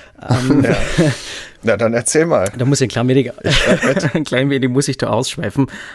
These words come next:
Speaker 1: Ähm, ähm, äh, weil das, äh, Stichwort eben M X Board von Sherry schon gefallen ist, das war so das, das erste mechanische Keyboard, das ich mir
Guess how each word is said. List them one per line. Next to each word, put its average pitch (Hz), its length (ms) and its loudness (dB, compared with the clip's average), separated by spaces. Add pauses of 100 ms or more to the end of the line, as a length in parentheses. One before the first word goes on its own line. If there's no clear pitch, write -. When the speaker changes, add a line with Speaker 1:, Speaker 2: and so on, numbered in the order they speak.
(100)
Speaker 1:
Ähm, 147 480 2
ähm, 147 400 -2
äh, 147 180 -4
weil 151 240 -2
das, - 300 -4
äh, 147 240 -2 (220)
Stichwort - 420 -4
eben 151 240 0
M 160 140 0
X - 180 -4
Board 131 240 -4
von 147 160 -2
Sherry 143 300 -2
schon 117 140 -2
gefallen 110 340 -4
ist, 156 200 -8
das 123 140 -8
war 139 140 -4
so 147 180 -4
das, 135 240 -6
das - 300 -6
erste 143 320 -6
mechanische 139 400 -6
Keyboard, - 340 -10
das - 140 -8
ich - 160 -12
mir 135 240 -4